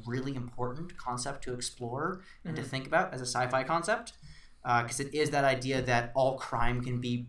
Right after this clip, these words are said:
Speaker 1: predicted in a way, and that, like, you can get
Speaker 2: Yeah.
Speaker 1: arrested for a crime that you might have committed. And I think especially
Speaker 2: Or
Speaker 1: nowadays
Speaker 2: haven't
Speaker 1: with
Speaker 2: committed yet, or yeah.
Speaker 1: Right, and I think especially nowadays with a lot of ways that police,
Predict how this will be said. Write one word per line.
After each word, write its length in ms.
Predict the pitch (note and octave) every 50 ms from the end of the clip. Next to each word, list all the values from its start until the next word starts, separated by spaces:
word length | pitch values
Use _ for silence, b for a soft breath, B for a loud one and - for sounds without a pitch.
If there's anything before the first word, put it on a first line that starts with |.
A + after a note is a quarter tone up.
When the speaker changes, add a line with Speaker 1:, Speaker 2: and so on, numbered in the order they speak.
| - -
Speaker 1:
predicted 760 | - - B2 A#2+ A#2+ B2 B2 A#2 A#2+ - - C#3+ D3+ D3+ D3+ F3+ F#3 F#3 F#3
in 100 | D3+ D#3
a 80 | D#3+ D#3+
way, 480 | D#3 D#3+ D#3+ D#3 D#3 D#3 D#3+ E3 E3 D#3+ B B B E3 D#3 -
and 140 | B2+ B2
that, 140 | A#2+ B2 B2
like, 160 | B2 A#2+ A#2+
you 100 | B2+ C3
can 140 | B2+ C#3 C#3
get 140 | C3+ C3+ B2
Speaker 2:
Yeah. 120 | A#2+ A2+
Speaker 1:
arrested 440 | A2+ B2+ C3+ C3 C3 - C3+ B2 -
for 180 | - B2+ A#2+ A#2+
a 20 |
crime 320 | - - - B2 B2 B2 A#2+
that 100 | A#2+ A#2+
you 140 | A#2 A2+ A2
might 440 | G#2+ G#2+ A2 A2+ A#2+ B2 B2 A#2+ -
have 260 | - A#2 A#2 - - - -
committed. 440 | - - - G#2+ - - - - - - B B B B B B B B B B B
And 80 | B2 A#2
I 40 |
think 140 | A#2 B2 A#2+
especially 320 | - - C#3+ C#3 C#3 C#3+ C#3
Speaker 2:
Or 40 |
Speaker 1:
nowadays 300 | C3+ C3 C3 B2+ B2+ B2+
Speaker 2:
haven't 80 | B2 B2+ B2+
Speaker 1:
with 100 | B2 B2+
Speaker 2:
committed 220 | C3+ C3+ C3+ C3 C3+
yet, 240 | C3+ C3 B2+ - C#3
or 120 | C#3+ C#3+
yeah. 180 | C#3+ D3 C#3 C#3 - - _
Speaker 1:
Right, 300 | - C#3 C#3 C3+ B2 A#2
and 120 | A#2+ B2 B2+
I 80 | B2+
think 140 | B2+ D3+ D3+
especially 280 | D3 D3 F#3+ F3 F3+ E3+
nowadays 280 | D#3+ D#3 D3+ D3+ C#3
with 80 | C#3 B2
a 40 | B2+
lot 200 | B2+ B2+ B2+ C3 C3
of 120 | B2 B2
ways 420 | B2+ B2+ B2 B2 B2 B2 A#2+ A#2+
that 340 | B2+ B2 A#2+ B2 - - - -
police, 1120 | - B2 A#2+ A#2+ C3 C3 C3 B2+ - - - - - - - - - - - - -